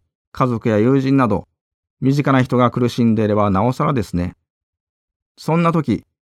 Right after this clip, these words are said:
少しでも役に立てれば嬉しいし、幸せな思いになりますね。これはお金や物には代えられない喜びです。逆に、相手が苦しむ時に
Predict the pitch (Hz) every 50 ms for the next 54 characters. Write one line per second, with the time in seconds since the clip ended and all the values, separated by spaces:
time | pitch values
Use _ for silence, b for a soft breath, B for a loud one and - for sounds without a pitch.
0 | _ _ _ _ _ _ _ - - - 156 143 - 143 123 120 117 117 110 104
1 | - 139 127 120 117 104 - 139 135 143 143 127 113 107 107 98 - - 101 90
2 | 85 - - - 98 - _ _ _ _ _ _ _ _ _ _ _ _ _ _
3 | - - - 135 127 127 123 117 - 127 120 120 120 117 120 131 151 143 120 98
4 | 90 92 95 85 - - 82 85 90 - _ _ _ _ _ _ _ _ _ _
5 | _ _ _ _ _ _ _ _ _ _ _ - - 120 123 120 117 117 113 -
6 | _ _ _ _ _ _ - 110 - - 117 117 117 120 120 120 113 120 123 123
7 | 117 107 104 104 - - 110 127 135 139 147 151 156 165 175 180 170 143 120 110
8 | 101 98 - 92 80 71 69 69 - - - - - - _ _ _ _ _ _
9 | _ _ _ _ _ _ _ _ _ _ _ _ _ _ - 113 123 127 127 156
10 | 151 151 139 - _ _ _ _ _ _ _ _ - - - 123 135 135 160 151
11 | 139 135 131 - 143 147 143 - 165 143 135 123 127 113 - 120 117 113 113 -